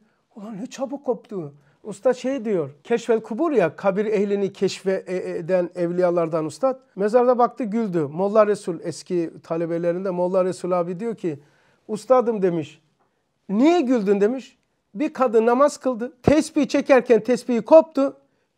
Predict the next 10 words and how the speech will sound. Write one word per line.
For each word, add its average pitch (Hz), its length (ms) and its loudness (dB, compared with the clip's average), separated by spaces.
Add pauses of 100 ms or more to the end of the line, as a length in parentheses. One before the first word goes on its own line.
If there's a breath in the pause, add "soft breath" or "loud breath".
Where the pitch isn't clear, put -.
Tesbih 320 600 2
diziyor," 214 480 4
dedi. 160 220 0
Ha, 202 220 2
kaç 208 260 2
yüz 175 120 -10
seneden 175 420 -2
beri. 139 240 -8 (480)
Kıyamet 302 480 6
kopacak. 294 640 4